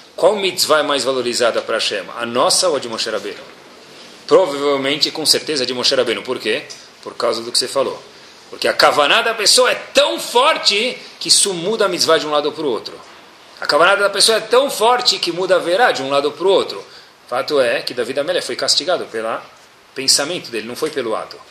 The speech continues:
Porque pelo ato ele não tinha feito nada de errado com Bathsheba. Daqui a gente vê, voltando, a importância do pensamento da pessoa e não somente da ação. Vamos dar um passo adiante. A Gemara conta pra gente em Masechet Yomá,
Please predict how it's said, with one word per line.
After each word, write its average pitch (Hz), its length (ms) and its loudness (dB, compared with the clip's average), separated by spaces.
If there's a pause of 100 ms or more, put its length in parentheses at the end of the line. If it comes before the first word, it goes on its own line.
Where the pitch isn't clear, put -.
(260)
Porque 113 140 -10
pelo 139 220 0
ato 156 200 2
ele 123 80 -10
não 127 80 -12
tinha 139 140 -4
feito 139 220 -8
nada 139 160 -6
de 147 100 -6
errado 123 260 -4
com 104 100 -16
Bathsheba. 95 440 -10 (480)
Daqui 139 220 2
a - 20 6
gente 226 220 4
vê, 147 400 2
voltando, 135 480 0
a 135 60 0
importância 139 800 2 (340)
do 127 100 -4
pensamento 147 580 2
da 131 120 2
pessoa 151 560 2
e 135 100 -6
não 156 220 0
somente 139 380 2
da 117 100 -2
ação. 87 280 2 (520)
Vamos 151 160 -6
dar 170 80 6
um 156 80 0
passo 156 280 2
adiante. 127 540 -2 (480)
A 117 80 -4
Gemara 127 320 4
conta 175 260 -2
pra 139 140 -2
gente 143 260 0
em 139 40 -6
Masechet 131 480 0
Yomá, 120 380 0